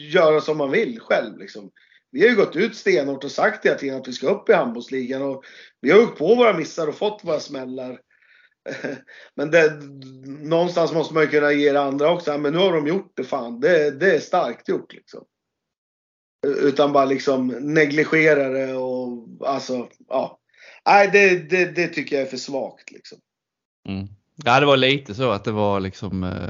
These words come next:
Speaker 1: Ja.
Speaker 2: ja, det var väl helt självklart med, för ni gör
Speaker 1: Ja,
Speaker 2: så
Speaker 1: precis.
Speaker 2: mycket pengar. Mm.
Speaker 1: Ja, precis. Ehm, sådär, så det är väl, sen har vi ju en, ja, det är ju en liten utböling. Han var ju gammal elitspelare och sådär.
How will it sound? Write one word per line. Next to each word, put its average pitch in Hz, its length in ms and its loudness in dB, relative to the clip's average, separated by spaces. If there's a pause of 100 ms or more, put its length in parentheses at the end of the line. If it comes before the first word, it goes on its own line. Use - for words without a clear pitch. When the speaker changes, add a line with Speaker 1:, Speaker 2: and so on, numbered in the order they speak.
(240)
Speaker 1:
Ja. - 100 -14
Speaker 2:
ja, 101 200 -2
det 95 80 -6
var 98 120 0
väl 95 120 -2
helt 92 220 -4
självklart - 540 -6
med, 85 240 -8
för - 80 -8
ni 92 60 0
gör 90 140 -2
Speaker 1:
Ja, 139 440 0
Speaker 2:
så 127 60 -14
Speaker 1:
precis. 143 200 -4
Speaker 2:
mycket - 240 -6
pengar. - 260 -12 (280)
Mm. 92 120 -6
Speaker 1:
Ja, 127 200 -6
precis. - 540 -20 (360)
Ehm, 101 640 -14 (480)
sådär, 151 340 0
så 160 120 -4
det 160 440 0
är 185 100 2
väl, 175 280 -2 (520)
sen 202 140 -4
har 240 220 4
vi 240 100 0
ju 226 60 6
en, 180 480 0
ja, 196 200 -6
det 185 200 -2
är 202 100 2
ju 220 140 0
en 202 80 -2
liten 170 480 -6 (720)
utböling. 175 960 0
Han 170 140 -4
var 185 240 2
ju 196 180 -2
gammal 151 460 -4
elitspelare 143 1000 -4
och 135 120 -8
sådär. 139 520 -4